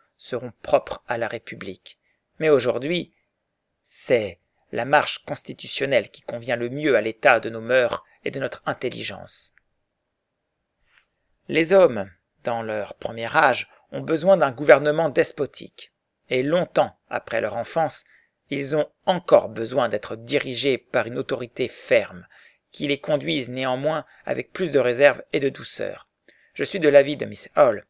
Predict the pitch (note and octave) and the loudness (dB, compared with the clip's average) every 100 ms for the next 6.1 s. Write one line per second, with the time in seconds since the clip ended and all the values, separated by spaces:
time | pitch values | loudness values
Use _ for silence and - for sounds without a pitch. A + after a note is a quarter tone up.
0 | _ - C3 A#2 C3 A#2 C#3 C#3+ A#2+ A#2 | _ 0 2 2 -2 -4 0 0 -2 -6
1 | B2 A2 G#2+ G2 F#2+ _ - - - C#3 | -10 -10 -10 -10 -14 _ -20 -6 0 0
2 | - C#3 B2+ - D3 - C#3 D3+ - - | 2 -2 -2 -6 -8 -6 2 4 2 -2
3 | B2+ B2+ A#2+ C3 B2 C3 A#2+ A#2+ A2 - | -10 -6 -2 -2 -2 -2 -2 -6 -8 -10
4 | G2+ - _ _ _ _ _ _ - C3+ | -12 -12 _ _ _ _ _ _ -4 0
5 | C3 C3+ C#3 B2 - F#3 C3+ B2 B2+ D#3+ | 0 0 -4 -10 2 2 4 2 2 0
6 | D3+ | -2